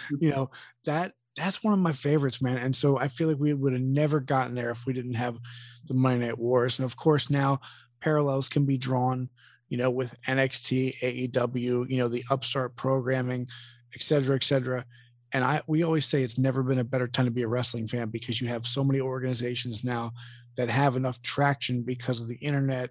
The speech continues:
Speaker 2: and streaming and the way you can have distribution deals. But we need to put a bow on this episode. Uh, it's been a blast talking to you. Before we end things, do you have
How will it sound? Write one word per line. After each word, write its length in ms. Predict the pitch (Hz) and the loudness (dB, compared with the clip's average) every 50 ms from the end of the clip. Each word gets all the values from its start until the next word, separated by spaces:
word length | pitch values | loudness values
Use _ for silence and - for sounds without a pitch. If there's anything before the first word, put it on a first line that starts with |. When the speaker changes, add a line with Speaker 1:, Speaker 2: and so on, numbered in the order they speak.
| - - | -8 -8
Speaker 2:
and 260 | 127 120 117 117 117 117 120 - - - - - - | -6 -6 -4 -4 -6 -8 -10 -16 -20 -20 -20 -14 -12
streaming 600 | - - - - 151 151 147 143 143 139 139 139 | -10 -8 -4 0 2 4 4 4 4 4 2 2
and 140 | 131 123 | 2 2
the 60 | 127 127 | 0 0
way 180 | 131 135 135 | 2 4 4
you 140 | 139 135 131 | 4 2 2
can 120 | - 127 | 2 0
have 140 | 135 131 123 | 0 2 2
distribution 560 | 123 139 127 - - 123 131 131 - - 135 | 0 0 0 0 -2 -2 -2 0 0 0 0
deals. 260 | 120 127 135 127 131 113 | 2 2 2 2 0 -2
But 220 | - - 127 123 - - - - - - - - - _ _ - | -2 -4 -6 -6 -6 -14 -20 -20 -20 -20 -20 -20 -20 _ _ -4
we 100 | - 180 | 0 2
need 60 | 202 196 | 2 2
to 80 | 180 | 2
put 200 | 143 - - 165 | 2 0 0 0
a 60 | 147 | 0
bow 300 | 127 123 135 135 135 135 | 0 0 0 2 2 2
on 80 | 131 127 | 2 2
this 180 | 127 127 120 - | 0 -2 -2 -2
episode. 640 | 135 123 123 127 - - 139 135 131 127 127 127 - - - - _ _ _ | -4 -4 -4 -4 -4 0 2 2 2 2 0 -2 -8 -14 -20 -20 _ _ _
Uh, 100 | - 120 | -2 -2
it's 140 | 123 127 - | -2 -2 0
been 160 | - 160 147 | 2 2 2
a 40 | 139 | 2
blast 360 | 123 131 143 139 135 117 - | 2 2 2 2 2 0 0
talking 320 | - 160 160 147 - 139 131 | 2 4 4 4 4 2 0
to 100 | 127 135 | 2 2
you. 180 | 131 131 131 127 - - - - _ _ _ - | 2 2 0 -2 -4 -10 -20 -20 _ _ _ -14
Before 720 | 131 127 - - - 175 185 185 190 190 185 175 165 151 - | -12 -12 -10 -6 -2 0 0 2 2 4 4 4 2 2 0
we 200 | 156 143 139 143 | 0 0 0 2
end 300 | - 139 135 131 135 127 | 0 0 0 0 0 0
things, 300 | - 123 117 120 117 117 | 0 0 -2 0 -2 -4
do 100 | - - | -4 -2
you 80 | 131 131 | -2 0
have 180 | 135 135 135 | -2 -2 -6